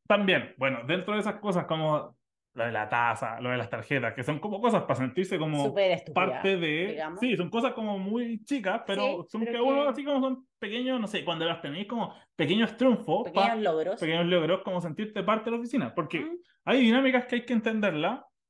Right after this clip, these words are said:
Speaker 1: y también, no sé, pues a mí, en lo personal, cuando yo entro en una nueva pega, una cuestión que no, no puedo, son los nombres.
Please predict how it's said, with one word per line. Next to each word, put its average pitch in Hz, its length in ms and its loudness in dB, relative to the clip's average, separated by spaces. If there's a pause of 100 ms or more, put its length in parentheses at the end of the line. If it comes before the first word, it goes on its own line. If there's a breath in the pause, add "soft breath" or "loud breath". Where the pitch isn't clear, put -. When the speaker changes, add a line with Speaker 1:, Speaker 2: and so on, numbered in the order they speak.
(180)
Speaker 1:
y 160 80 -10
también, 165 320 0
no 208 80 2
sé, 196 160 0
pues 131 120 0
a 143 40 -4
mí, 214 300 -4 (120)
en 147 100 -2
lo 156 60 0
personal, 165 440 0
cuando 151 260 0
yo 139 140 0
entro 180 200 -2
en 190 60 0
una 196 80 0
nueva 202 180 0
pega, 170 320 -2
una 156 140 -6
cuestión 170 340 -4
que 135 260 -2
no, 131 760 -2 (920)
no 127 140 4
puedo, 269 320 6 (380 loud breath)
son 226 160 0
los 233 80 6
nombres. 123 320 4